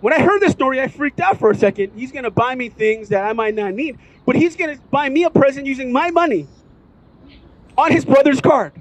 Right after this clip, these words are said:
But when you have a shepherd, David says that when you have a benefactor and a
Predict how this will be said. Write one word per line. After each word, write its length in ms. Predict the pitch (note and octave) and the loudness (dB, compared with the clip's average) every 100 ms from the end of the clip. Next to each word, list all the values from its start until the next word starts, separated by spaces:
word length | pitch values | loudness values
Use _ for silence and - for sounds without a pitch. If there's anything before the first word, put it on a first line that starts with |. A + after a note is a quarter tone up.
| - _ _ _ - - - - - - - - - - - - - - - - - - - _ - - - - - - - - - - | -20 _ _ _ -20 -20 -20 -20 -20 -20 -20 -20 -20 -20 -20 -20 -20 -20 -20 -20 -20 -20 -20 _ -20 -20 -20 -20 -20 -20 -20 -20 -20 -8
But 160 | B3+ B3+ | -4 -2
when 160 | C4 D#4 | 0 2
you 100 | F#4+ | 2
have 200 | F4+ D4+ | 0 -4
a 40 | |
shepherd, 520 | - E4+ E4+ F3+ C3+ - - - - - - - - - - - - - - - | -4 -4 -2 -4 -6 -12 -20 -20 -20 -20 -20 -20 -20 -20 -20 -20 -20 -20 -12 -6
David 240 | D#4+ E4 | -4 -4
says 240 | E4 D4+ | -4 -2
that 160 | C#4 C4 - - - - | -2 -4 -10 -20 -20 -2
when 420 | F#3 G3+ D4+ F4+ | 4 4 4 0
you 160 | D4+ D4 | -2 0
have 340 | - C#4 C#4+ - | 0 -2 -6 -4
a 120 | G#3 | -4
benefactor 1000 | - C#4 D#4+ E4 - A#3 A3 A3+ A3 A#3 - - - - | 0 0 0 -2 0 -2 0 0 0 -2 -16 -20 -12 -4
and 120 | G#3+ | 0
a 200 | G#3 | 0